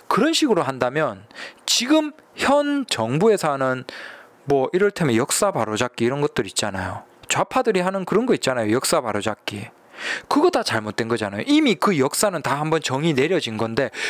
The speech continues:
그걸 다른 시선으로 보려고 하는 거잖아요. 그거 자체가 잘못된 거잖아요.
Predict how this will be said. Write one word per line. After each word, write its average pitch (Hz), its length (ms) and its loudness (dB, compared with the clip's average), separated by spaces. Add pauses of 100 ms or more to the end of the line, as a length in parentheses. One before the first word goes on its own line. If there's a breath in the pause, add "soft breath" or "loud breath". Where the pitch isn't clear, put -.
(140)
그걸 214 320 4
다른 147 400 -2
시선으로 175 760 2
보려고 233 460 2
하는 165 280 -4
거잖아요. 101 540 -4 (360 loud breath)
그거 277 200 2
자체가 185 380 0
잘못된 123 460 -4
거잖아요. 101 560 -4